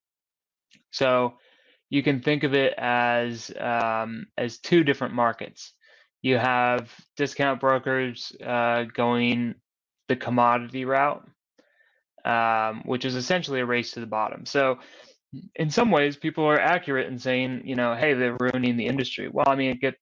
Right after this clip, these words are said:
it kinda depends. Uh, they're changing the industry. Um, so it kinda depends on how you look at that. Uh, you know, the internet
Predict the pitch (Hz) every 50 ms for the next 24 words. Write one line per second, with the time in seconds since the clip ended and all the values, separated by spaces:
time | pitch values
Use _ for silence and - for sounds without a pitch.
0 | _ - - 165 156 139 120 120 - - 143 131 120 117 120 123 - - _ _
1 | _ _ _ _ _ _ _ _ _ _ _ _ _ _ _ _ _ _ _ _
2 | _ - - _ _ _ - 127 123 123 123 123 120 117 - 143 170 180 165 131
3 | 127 120 120 117 117 113 107 - - - 110 113 135 139 _ _ _ _ _ _
4 | _ _ _ _ _ - - 123 120 117 113 113 113 123 - - - - 135 131
5 | 127 143 143 139 127 123 127 127 123 127 123 117 - - 117 117 123 120 117 117
6 | 120 123 117 - 110 - - 110 110 117 117 - _ _ _ _ _ _ _ _
7 | _ - - 123 113 110 110 107 104 - - - 127 117 110 107 107 - - -
8 | _ _ _ _ _ _ _ - - - - _ _ _ 135 135 147 160 156 131
9 | 120 117 113 - -